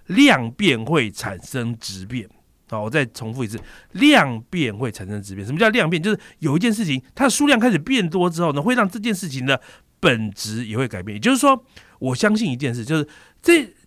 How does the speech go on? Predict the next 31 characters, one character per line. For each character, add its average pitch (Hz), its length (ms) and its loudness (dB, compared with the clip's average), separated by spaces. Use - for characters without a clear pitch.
迭 208 220 2
代 294 220 4
虽 254 160 2
然 160 120 6
是 190 120 0
一 - 20 2
些 165 180 0
比 131 80 -4
较 127 120 2
连 127 340 2
续 190 220 -2
性 147 180 -4
比 101 100 -12
较 156 120 -2
小 - 400 -8
的 101 100 -8
进 113 220 -8
步， 120 240 -6
但 208 320 2
是 143 320 -8
只 92 340 -16
要 104 280 -6
你 110 260 -8
迭-， 110 260 -18
你 113 180 -10
真 226 260 2
的 185 160 0
很 101 360 -10
常 104 280 -8
迭 104 160 -10
代， 117 160 -8